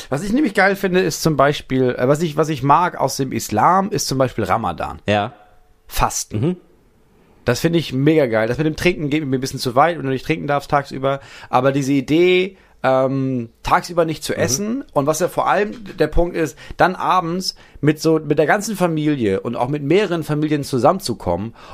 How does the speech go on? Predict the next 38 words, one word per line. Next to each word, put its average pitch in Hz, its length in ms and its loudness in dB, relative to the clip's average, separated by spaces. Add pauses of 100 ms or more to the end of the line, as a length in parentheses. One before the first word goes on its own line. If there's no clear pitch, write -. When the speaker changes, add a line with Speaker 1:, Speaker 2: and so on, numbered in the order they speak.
(100)
Speaker 1:
und 123 160 2
dann 156 340 2
gemeinsam 160 760 2
dieses 135 260 -4
Essen 151 320 -2
zu 117 160 -4
genießen, 101 500 -2
auf 104 160 -4
das 131 160 0
du 131 60 -4
dich 120 120 -2
den 117 120 -2
ganzen 117 240 -4
Tag 110 160 -4
gefreut 92 400 -2
hast. 82 180 -8 (260)
Das 180 180 2
finde 180 140 2
ich - 60 -2
extrem 113 320 -4
geil. 73 220 -4
Speaker 2:
Ja, 110 160 0 (100)
finde 117 220 -8
ich 107 80 -8
auch - 140 -6 (100)
cool. 98 140 -2
Ich - 120 -10
habe 139 120 0
das 139 140 -8
mal 135 120 -2
so 117 80 -4
ein 110 60 -8
bisschen 135 280 -4
gemacht 113 380 -4
durchs 107 260 -8
Intervallfasten. 101 1080 -4 (1300)
Also 104 220 0
da, 101 80 -12